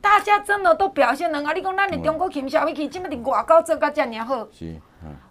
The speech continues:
Speaker 1: 表示我阿玲这无毋对，可是啥物还我一个公道？
Speaker 2: 嗯。
Speaker 1: 所以我讲这尿白啊文化，我为遮来，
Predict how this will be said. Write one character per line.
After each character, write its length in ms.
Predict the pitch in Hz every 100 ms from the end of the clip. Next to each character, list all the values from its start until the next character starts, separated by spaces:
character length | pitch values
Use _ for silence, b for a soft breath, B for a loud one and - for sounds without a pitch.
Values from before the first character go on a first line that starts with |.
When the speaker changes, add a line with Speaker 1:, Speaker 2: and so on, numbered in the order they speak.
| _
Speaker 1:
表 180 | - 403
示 160 | 330 262
我 140 | 285
阿 200 | 349 262
玲 200 | 254 254
这 200 | 247 320
无 180 | 247 220
毋 80 | 214 190
对， 120 | 208
可 180 | 208 240
是 160 | 226 311
啥 180 | 240
物 60 | 262
还 180 | 254 208
我 100 | 196
一 40 | 202
个 100 | 165
公 160 | 165 180
道？ 80 | -
Speaker 2:
嗯。 60 | 80 69 - _ b b b b b b
Speaker 1:
所 160 | -
以 20 | 392
我 140 | 392
讲 140 | 381
这 100 | 370
尿 240 | 359 392 349
白 160 | 233
啊 100 | 269
文 220 | 269 233 226
化， 120 | 190
我 200 | 285 -
为 120 | 254
遮 140 | 240 277
来， 220 | 240 214